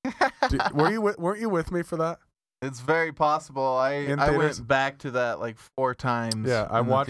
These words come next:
Speaker 2: it,
Speaker 1: theater.
Speaker 2: and this guy turned around. He's like, "What are you laughing at?" And I was like, "I don't know." And then went back.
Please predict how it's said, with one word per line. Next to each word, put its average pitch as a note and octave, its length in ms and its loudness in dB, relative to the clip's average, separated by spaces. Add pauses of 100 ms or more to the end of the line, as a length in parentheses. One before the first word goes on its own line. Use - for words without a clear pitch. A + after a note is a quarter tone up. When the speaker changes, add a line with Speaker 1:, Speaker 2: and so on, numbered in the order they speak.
Speaker 2:
it, A2 40 -2
Speaker 1:
theater. C#3 180 0
Speaker 2:
and B2 120 -4
this A#2 140 -2
guy B2+ 200 0
turned B2+ 220 -6
around. A#2 200 -2
He's A2 120 -4
like, G#2+ 160 -4
"What C3 100 2
are C#3+ 40 -2
you C3 60 -2
laughing B2 360 -2
at?" G2+ 140 -4
And G#2+ 100 -4
I - 20 0
was G#2+ 120 -2
like, A2 260 -4 (500)
"I - 100 -2
don't G#2+ 120 -2
know." G2 200 -2 (600)
And G#2 140 -4
then G2+ 360 -4 (260)
went G2+ 160 -2
back. G2+ 200 -2